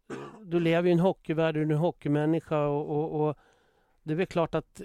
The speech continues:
kontakter tas fram och tillbaks, men jag kan bara säga så här att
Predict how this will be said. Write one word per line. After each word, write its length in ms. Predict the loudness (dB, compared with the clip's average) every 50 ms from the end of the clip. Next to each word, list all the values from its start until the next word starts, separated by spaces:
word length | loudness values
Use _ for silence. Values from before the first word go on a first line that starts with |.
| -14 -4
kontakter 520 | 0 0 0 0 0 0 0 0 -2 -8
tas 440 | -8 -4 -2 0 0 0 -2 -6 -8
fram 300 | -2 0 0 2 2 0
och 80 | -2 -2
tillbaks, 600 | -4 -6 -2 0 2 2 2 0 0 -4 -4 -2
men 120 | 2 2
jag 140 | 2 2 0
kan 180 | -2 -4 -2 0
bara 140 | 0 0
säga 240 | 0 0 0 0 0
så 140 | 0 -2 -2
här 240 | 0 0 0 0 -2
att 200 | -2 -4 _